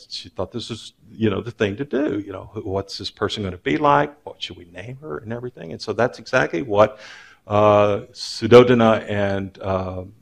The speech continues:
Mahamaya did. They called in Asita, who was the best astrologer in the realm.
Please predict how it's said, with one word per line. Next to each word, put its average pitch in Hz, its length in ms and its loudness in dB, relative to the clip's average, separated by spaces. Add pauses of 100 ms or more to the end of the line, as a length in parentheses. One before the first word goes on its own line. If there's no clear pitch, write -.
(160)
Mahamaya 95 680 -2
did. 127 320 -4
They - 80 -20
called 113 340 -2
in 113 160 -6
Asita, 147 800 -6
who 107 160 -6
was 98 320 -10
the 101 380 -12
best 104 260 -4
astrologer 101 640 -6
in 92 80 -12
the 92 80 -20
realm. 165 420 0